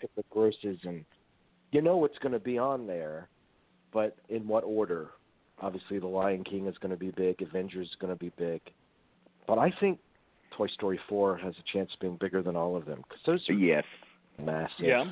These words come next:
Speaker 1: massive. June twenty-first, that comes out. And,
Speaker 3: Mm-hmm.
Speaker 1: uh, both Tim Allen and Tom Hanks have said that this movie is just like a tear, tearjerker deluxe.
Speaker 2: Good. That's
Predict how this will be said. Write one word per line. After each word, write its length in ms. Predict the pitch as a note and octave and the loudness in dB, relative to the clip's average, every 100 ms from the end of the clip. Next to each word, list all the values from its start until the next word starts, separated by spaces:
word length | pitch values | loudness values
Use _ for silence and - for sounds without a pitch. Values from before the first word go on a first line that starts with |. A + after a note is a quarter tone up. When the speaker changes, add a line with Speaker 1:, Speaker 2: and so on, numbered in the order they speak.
| - | -6
Speaker 1:
massive. 580 | D#2+ F2 E2+ - D#2+ - _ _ - | 0 2 0 -4 -8 -8 _ _ -2
June 180 | B2 B2+ | 0 0
twenty-first, 680 | - A2 G2+ - G2 F2 - - | 2 0 0 -2 -2 -2 -6 -8
that 140 | F2 | -6
comes 220 | - E2+ D2+ | -6 -12 -8
out. 200 | D2+ - _ - - - - - | -10 -12 _ -20 -20 -20 -16 0
And, 240 | G#2 G2 | 2 4
Speaker 3:
Mm-hmm. 840 | G2 G2 F#2+ F#2 F#2+ F#2 F2+ F2+ | 4 4 4 2 2 0 -2 -4
Speaker 1:
uh, 40 | F2 - | -6 2
both 200 | C3+ C#3+ | 2 2
Tim 180 | - D3 | 0 2
Allen 300 | C3+ C3+ A#2 | 4 4 2
and 180 | G#2 G2 | -2 -4
Tom 200 | B2+ A#2 | -4 -2
Hanks 220 | A#2+ A#2 | -4 -4
have 100 | G2+ | -10
said 200 | - G#2 | -6 -6
that 120 | F#2+ F#2 | -6 -12
this 220 | G2+ - | -12 -8
movie 320 | G#2 G2+ F#2+ | -6 -4 -4
is 60 | F2+ G2+ | -6 -10
just 200 | F2 - | -12 -10
like 140 | F#2 _ - | -12 _ -10
a 140 | F2+ - - | -10 -10 -6
tear, 160 | A2+ - | -6 -4
tearjerker 560 | - A2 G2 G2+ - F#2+ | -2 -2 -2 -4 -4 -2
deluxe. 460 | F#2+ F#2 F2 - - - _ _ _ _ - - - - - | 0 0 0 -4 -20 -20 _ _ _ _ -20 -20 -20 -20 0
Speaker 2:
Good. 280 | F3 F#3 G2 - _ - - - - - - - _ _ _ - - - - - - - - - - - _ - | 8 10 8 6 _ -20 -10 -8 -8 -18 -20 -20 _ _ _ -20 -20 -20 -20 -20 -20 -20 -20 -20 -20 -20 _ -20
That's 140 | - | -18